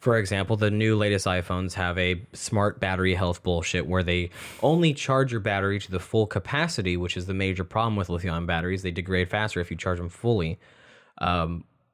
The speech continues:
when you need it. So, you know, there's a thing. Tesla has technology in there to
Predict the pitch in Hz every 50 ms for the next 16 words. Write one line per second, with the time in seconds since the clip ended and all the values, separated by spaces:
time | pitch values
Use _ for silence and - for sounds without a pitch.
0 | _ _ _ _ _ _ _ - 117 113 113 117 123 131 131 127 127 120 117 110
1 | 107 101 95 90 82 73 62 50 - - - - - - 104 98 92 87 85 85
2 | 85 _ _ _ - 107 95 87 76 82 - - 110 113 117 113 113 - - 110
3 | 104 101 101 - _ - - - 151 143 - - 135 127 127 120 123 113 107 -
4 | - 110 - 113 101 104 104 95 98 104 98 101 101 98 92 - - 98 95 90